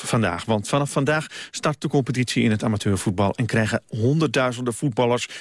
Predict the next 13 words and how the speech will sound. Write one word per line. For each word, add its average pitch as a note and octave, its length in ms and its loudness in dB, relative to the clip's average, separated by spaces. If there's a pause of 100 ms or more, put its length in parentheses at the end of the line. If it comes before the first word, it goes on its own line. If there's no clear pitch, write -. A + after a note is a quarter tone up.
en - 100 -6
voetballertjes F#2+ 720 0 (220)
voor A#2+ 140 0
het G#2 100 -2
eerst G2+ 200 -2
met F#2+ 140 0
die G#2 240 0
regel F#2 260 0
te G#2+ 100 0
maken. D#2+ 320 0
We - 60 -4
praten D#3+ 320 2
erover C#3 320 2